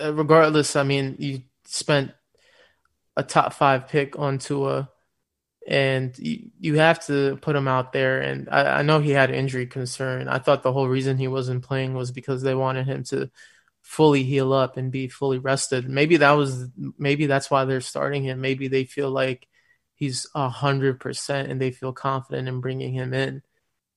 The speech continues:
So maybe that's the reason. I don't know. But if Tua's a hundred percent healthy, I mean, the sky's the limit for that kid. He's,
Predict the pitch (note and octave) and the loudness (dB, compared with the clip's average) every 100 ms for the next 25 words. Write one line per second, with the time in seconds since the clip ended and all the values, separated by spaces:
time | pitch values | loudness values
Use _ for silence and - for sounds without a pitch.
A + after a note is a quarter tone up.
0 | _ - - C3 B2+ C3+ C#3+ G#3+ G#3+ C#3+ | _ -6 0 2 2 0 -4 -8 -2 2
1 | C#3 C3 C3 C3+ - E3+ E3+ E3+ D#3 E3 | 2 4 2 2 0 -4 0 0 0 -2
2 | C3+ C3 C3 B2+ B2+ C3 - _ _ _ | 0 0 0 -2 -4 -4 -10 _ _ _
3 | _ C3 B2+ A#2+ - _ _ D3 C3+ - | _ 4 6 4 0 _ _ -6 -6 -8
4 | - F3 G#3 F3 C#3+ D#3 D3 - C#3 D3+ | 0 4 6 8 6 6 4 0 -4 -2
5 | B2+ C3 C#3 C3+ C3 B2+ C3 C3 B2+ C3 | -2 0 0 0 -6 -4 -4 -4 -6 -10
6 | _ _ _ - - D#3 E3 C#3+ B2+ B2+ | _ _ _ -12 -2 4 6 6 2 0
7 | B2+ A#2+ C3 B2+ B2+ - B2+ B2+ C3 C#3 | -2 -2 -4 -4 -4 -4 -6 -6 -4 -4
8 | C3+ C3 - | -4 -6 -10